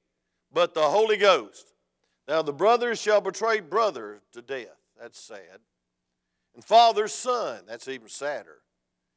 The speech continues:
And children shall rise up against their parents. That's most indeed sad. And shall cause them to be put to death.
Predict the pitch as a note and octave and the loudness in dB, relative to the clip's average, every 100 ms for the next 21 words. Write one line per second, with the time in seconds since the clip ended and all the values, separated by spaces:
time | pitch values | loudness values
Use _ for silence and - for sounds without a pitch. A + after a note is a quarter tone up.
0 | _ _ _ - A#3+ B3 G#3 F#3+ G3+ G3 | _ _ _ -2 4 4 2 -2 -2 4
1 | G#3 A3 F3+ A3 D#3+ G3 G#3+ G3+ G3+ F#3 | 6 6 2 -2 -4 -6 -4 -4 -4 -2
2 | A3+ F3 G2+ D#2 _ _ _ _ _ _ | -2 -2 -6 -14 _ _ _ _ _ _
3 | _ C3 B2 A#2 D3+ C#3+ - B2 A#2+ D3+ | _ _ -20 -10 -8 -8 -12 -18 -12 -12
4 | B2+ G#2+ - B2 G#2+ G2+ - _ _ _ | -12 -16 -14 -12 -10 -14 -20 _ _ _
5 | _ _ _ - D3+ F3+ A3+ B3 A#3+ F#3+ | _ _ _ -2 0 4 6 6 4 0
6 | A#3+ G3+ G3 G3 - B3 E3+ F#3+ F3 A3 | -2 0 -4 -4 0 0 0 -6 -2 0
7 | F3 F#2+ | 0 -4